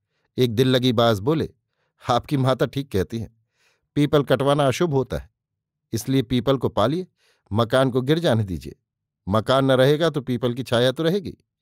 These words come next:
आनंद से उसी के नीचे चैन की बंसी बजाइएगा। पीपल देव की कृपा होगी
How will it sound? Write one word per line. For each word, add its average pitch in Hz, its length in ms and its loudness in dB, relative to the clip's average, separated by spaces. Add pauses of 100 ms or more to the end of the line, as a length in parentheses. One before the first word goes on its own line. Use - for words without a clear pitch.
(580)
आनंद 156 320 2
से 156 140 -2
उसी 160 240 -2
के 151 100 -4
नीचे 151 240 -2
चैन 151 260 0
की 165 80 -6
बंसी 160 280 -2
बजाइएगा। 160 500 -2 (600)
पीपल 120 340 0
देव 135 180 4
की 123 140 -6
कृपा 127 260 -2
होगी 147 360 2